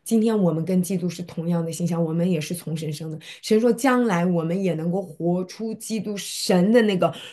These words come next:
荣耀的形象。后面他就讲说，不管你的背景是如何，不管你是希腊人、犹太人、受割礼的、未受割礼的、外患人，这个西古提人，就是那些野蛮人、那些未开化的人，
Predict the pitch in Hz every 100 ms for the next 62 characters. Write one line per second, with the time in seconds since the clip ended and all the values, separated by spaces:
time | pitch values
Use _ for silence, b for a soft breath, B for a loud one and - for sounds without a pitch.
0 | - 202 196 190 202 214 226 208 180 175
1 | 156 - 156 151 170 165 - _ _ -
2 | 247 208 190 175 175 170 170 165 156 156
3 | - - 277 175 170 180 170 - 151 -
4 | 196 165 156 175 180 - 160 - 175 -
5 | - _ _ 196 175 160 160 151 170 -
6 | 190 180 175 160 165 170 170 190 175 170
7 | 175 196 190 208 196 196 190 247 240 214
8 | 226 208 175 180 226 220 214 196 170 B
9 | B B - 226 214 226 208 185 185 160
10 | 202 214 226 220 233 226 208 180 180 202
11 | 208 208 226 233 220 285 247 269 269 254
12 | 196 175